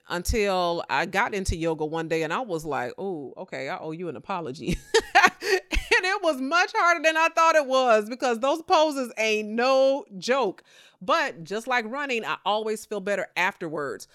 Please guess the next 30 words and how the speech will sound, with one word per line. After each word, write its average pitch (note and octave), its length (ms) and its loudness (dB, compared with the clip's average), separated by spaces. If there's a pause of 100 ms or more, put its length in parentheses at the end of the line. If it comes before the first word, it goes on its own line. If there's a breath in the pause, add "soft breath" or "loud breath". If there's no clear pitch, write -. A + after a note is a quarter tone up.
(240 soft breath)
But A3 400 0
when F#3 280 -6
you C4 240 -6
are G#3 180 0
disengaging F3 1120 -4
from D3+ 300 -10
that F3 240 -4
sort D#3+ 240 -8
of C#3 180 -10
activity C#3 720 -6
and D#3 140 -6
instead D#3 720 -6 (140)
engaging D#3+ 600 -6
and C#3 100 -12
plugging D#3+ 440 -8
into E3 320 -10
food, F3+ 600 -6 (320 soft breath)
that's F#3+ 240 -4
another F3+ 360 -6
way F3+ 220 -4
that D3 180 -8
we E3+ 120 -10
get D#3 320 -8
bonded E3 400 -4
and C3 120 -10
hooked, G#3 320 -10
when D3+ 160 -8
we F3 120 -14
disengage F3 840 -8
from D3 360 -8